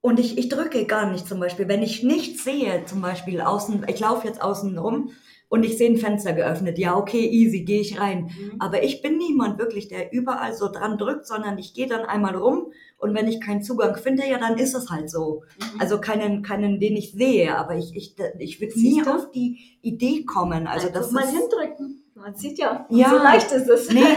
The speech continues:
Speaker 1: also ich bin da gar
Speaker 2: Leichtesten
Speaker 1: nicht so.
Speaker 2: Eingänge, zum Beispiel das andere Hotel, das Hotel
Speaker 1: Mhm.
Speaker 2: Helmut,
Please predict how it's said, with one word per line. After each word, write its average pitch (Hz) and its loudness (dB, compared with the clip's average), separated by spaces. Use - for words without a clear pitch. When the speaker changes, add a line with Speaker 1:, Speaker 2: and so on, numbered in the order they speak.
Speaker 1:
also 220 4
ich 240 0
bin 254 4
da 240 4
gar 233 4
Speaker 2:
Leichtesten 247 4
Speaker 1:
nicht 190 2
so. 196 2
Speaker 2:
Eingänge, 175 -2
zum 208 -14
Beispiel 208 -2
das 196 -10
andere 247 -4
Hotel, 269 -4
das 233 -8
Hotel - -12
Speaker 1:
Mhm. 277 4
Speaker 2:
Helmut, 254 4